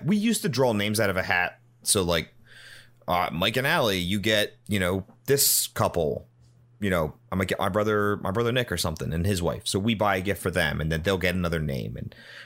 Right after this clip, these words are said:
so we used to do it like that. Um, now it's just, just turned it into a game instead. Not like we created it, but we participate in that game now. Um,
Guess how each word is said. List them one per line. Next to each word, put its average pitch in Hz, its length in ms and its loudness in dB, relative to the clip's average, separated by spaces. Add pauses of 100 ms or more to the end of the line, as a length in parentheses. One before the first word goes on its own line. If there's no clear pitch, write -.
so - 120 -2
we 127 140 2
used 180 160 0
to 143 80 0
do 120 100 2
it 90 80 2
like 85 200 0
that. 82 360 0 (480)
Um, 82 480 -2
now 101 380 0
it's - 200 -4
just, - 280 -2 (120)
just - 220 -2
turned 90 240 0
it - 80 -2
into 82 160 -2
a 78 60 0
game 78 540 -2 (260)
instead. 76 640 0 (840)
Not 82 120 0
like 78 180 -2
we 80 80 -4
created 73 440 -4
it, - 160 -8
but - 180 -6 (220)
we 95 80 0
participate 90 580 0
in 78 60 -4
that 78 180 0
game 82 240 0
now. 78 300 -2 (440)
Um, 113 440 -2